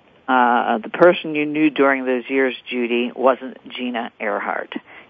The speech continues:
She was someone desperately taking care of an ill child. Only you and your staff and others who take care of those with a chronic illness have even a glimpse into the life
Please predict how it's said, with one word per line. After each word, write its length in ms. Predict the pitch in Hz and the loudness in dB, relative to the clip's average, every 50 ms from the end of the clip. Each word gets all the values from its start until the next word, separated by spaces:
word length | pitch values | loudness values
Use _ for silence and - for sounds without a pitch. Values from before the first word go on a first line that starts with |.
| - - | -8 -2
She 80 | - 135 | 2 2
was 140 | 135 127 - - | 2 2 2 2
someone 380 | - 139 135 131 127 123 127 | 2 2 2 2 0 0 0
desperately 520 | 127 135 135 127 - - - - 135 131 123 | 2 2 2 2 0 -4 -6 -4 -4 -4 -2
taking 280 | - - 127 - 123 | -2 -4 -4 -4 -6
care 200 | 123 - - 120 | -8 -4 0 0
of 80 | 117 117 | 0 0
an 100 | 120 117 | -2 -4
ill 200 | 107 117 123 120 | -2 -2 -2 -2
child. 520 | 117 - - 120 113 110 107 92 90 - - - - - - - - - | 0 2 4 4 4 4 2 0 -2 -6 -14 -20 -20 -20 -20 -16 -6 -2
Only 260 | 131 139 139 139 135 | 0 2 2 2 2
you 440 | 127 135 139 143 147 151 151 143 - | 4 4 4 4 4 2 0 -2 -4
and 160 | - 127 123 | -6 -8 -6
your 140 | 117 127 139 135 - | -4 -6 -6 -6 -4
staff 320 | - 120 113 107 104 107 - - - | -2 0 2 2 0 -2 -4 -10 -12
and 140 | - 127 120 | -10 -8 -4
others 240 | - 127 127 131 - | -2 0 0 0 0
who 80 | - 175 | -2 -6
take 260 | - - 139 127 - | -4 -2 -2 -2 -2
care 220 | - - 127 120 | -2 0 2 2
of 80 | 123 117 | 2 2
those 240 | 113 123 123 123 120 | 2 2 2 2 0
with 100 | - 127 | -2 -4
a 40 | 120 | -6
chronic 360 | - - - 123 123 123 123 - | -2 0 2 2 2 0 -2 -4
illness 300 | - 123 123 110 110 110 - - - - - - - - - - - _ | -4 -4 -2 -2 -4 -6 -8 -10 -16 -20 -20 -18 -18 -20 -20 -20 -20 _
have 180 | - 151 - - | -8 -6 -6 -2
even 260 | - 143 135 131 131 123 | 2 2 4 4 4 2
a 60 | 123 | 0
glimpse 360 | 120 - 131 139 139 127 - - | 0 2 2 2 2 0 -4 -8
into 220 | 131 127 123 127 | -8 -6 -4 -4
the 80 | 117 123 | -2 2
life 260 | 113 123 123 123 117 | 2 4 4 2 0